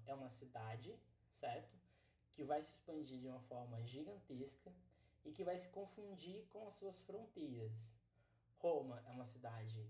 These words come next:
que cresceu ou é um, uma enorme cidade que tá em vários lugares do mundo?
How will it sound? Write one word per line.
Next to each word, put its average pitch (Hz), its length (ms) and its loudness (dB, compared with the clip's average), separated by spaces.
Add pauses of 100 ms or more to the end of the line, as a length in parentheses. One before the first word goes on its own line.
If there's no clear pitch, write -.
que - 180 -20
cresceu - 640 0 (120)
ou 160 220 8
é 156 80 8
um, 139 500 2 (220)
uma 143 140 0
enorme 139 480 2
cidade 120 600 0
que - 100 -12
tá - 120 -4
em 123 120 -2
vários 123 240 -2
lugares 123 280 -2
do 147 120 0
mundo? 117 200 -4